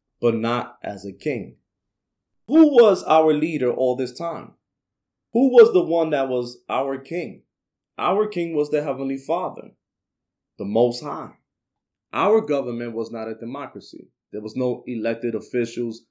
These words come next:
by voting. The Heavenly Father raised up certain men to be our leaders,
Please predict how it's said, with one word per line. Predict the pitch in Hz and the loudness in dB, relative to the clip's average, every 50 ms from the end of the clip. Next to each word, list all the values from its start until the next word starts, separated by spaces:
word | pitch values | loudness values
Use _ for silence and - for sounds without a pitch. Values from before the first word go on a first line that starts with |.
| _ _ | _ _
by | - 104 98 95 | -10 -10 -8 -8
voting. | 87 101 113 113 110 101 85 85 76 - _ _ _ _ _ _ _ _ _ _ _ _ _ _ _ _ _ | -4 -2 0 0 0 0 -4 -8 -14 -18 _ _ _ _ _ _ _ _ _ _ _ _ _ _ _ _ _
The | - 101 | -8 -4
Heavenly | 107 117 127 143 147 143 | -2 0 0 0 0 0
Father | 139 - 139 139 131 123 123 113 | 0 0 2 2 2 2 0 0
raised | 107 123 127 131 120 120 135 | 0 2 2 0 0 0 -2
up | 127 113 | -2 -2
certain | - - 135 110 113 117 117 120 | -4 -6 -8 -6 -6 -6 -6 -4
men | 127 135 135 123 120 | -4 -4 -4 -6 -6
to | - 120 | -8 -10
be | 104 98 113 110 | -10 -8 -8 -6
our | 107 104 107 | -6 -6 -4
leaders, | 113 127 151 147 127 107 87 90 95 - - - | -4 -2 -2 -2 -2 -2 -4 -6 -10 -12 -16 -20